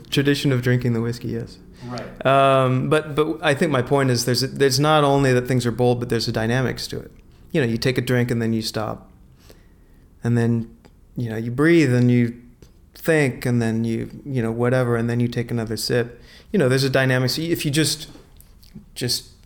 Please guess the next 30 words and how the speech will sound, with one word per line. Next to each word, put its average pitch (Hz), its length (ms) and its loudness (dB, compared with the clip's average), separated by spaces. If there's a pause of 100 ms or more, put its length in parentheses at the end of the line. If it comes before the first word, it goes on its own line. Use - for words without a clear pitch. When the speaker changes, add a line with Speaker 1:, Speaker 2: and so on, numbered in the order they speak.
(120)
Speaker 1:
dr-, 147 160 -2
are 127 100 0
drinking 123 420 0
whiskey 123 320 0
without 110 300 -2
thinking 120 280 -2
about 110 220 -4
it, 120 260 -8
you 120 160 -6
lose 117 360 -2
the 127 60 -4
experience. 127 600 -8
Speaker 2:
And 135 140 -10
the 127 100 -10 (120)
taste 185 180 -10
changes 107 380 -16
as 110 100 -18
well. 120 440 -4 (200)
Like, 120 120 -2
I've 123 140 2
actually, 120 500 -2 (120)
this 123 140 -4
is 123 60 -4
gonna 107 140 -2
sound 110 300 -4
like 101 140 -4
I'm 98 120 -4
some 110 200 -4
sort 104 180 -2
of 95 300 -10